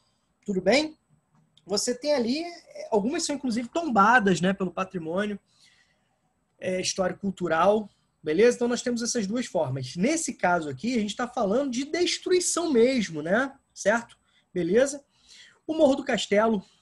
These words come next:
houve sempre cochicho-, cochichos suspeitos, né? Nos quais um estribilho soa insistente. Precisamos, ó, olha a reforma,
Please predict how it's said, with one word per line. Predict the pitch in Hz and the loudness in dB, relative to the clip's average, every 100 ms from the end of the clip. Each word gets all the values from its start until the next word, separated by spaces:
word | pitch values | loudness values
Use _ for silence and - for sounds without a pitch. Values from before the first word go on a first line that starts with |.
| _ _ | _ _
houve | 262 285 226 | 2 2 2
sempre | - 262 294 226 | 0 0 0 -4
cochicho-, | - 277 - 269 285 - 196 | -2 -2 0 0 0 -2 -4
cochichos | - 208 - 294 - 190 | -2 0 0 -2 -2 -4
suspeitos, | - 294 - - 202 233 - 147 | -2 -2 -2 2 2 2 -2 -6
né? | 147 214 220 _ _ _ - - - | 0 0 -2 _ _ _ -20 -16 -2
Nos | 269 - | -2 0
quais | - 233 247 220 190 | -2 -2 0 0 -2
um | 269 | -2
estribilho | 285 - 330 247 214 220 254 | -4 -4 -4 -2 0 0 -2
soa | - - 226 247 302 _ - | -2 2 4 2 0 _ -12
insistente. | 233 226 - 285 262 - - - _ - | -6 -4 2 2 2 -2 -10 -16 _ -2
Precisamos, | 220 202 190 151 202 277 311 - | -2 0 -2 2 2 2 0 -2
ó, | 190 202 175 | 2 2 2
olha | 220 | 2
a | |
reforma, | 220 196 208 151 135 | 0 2 2 2 -4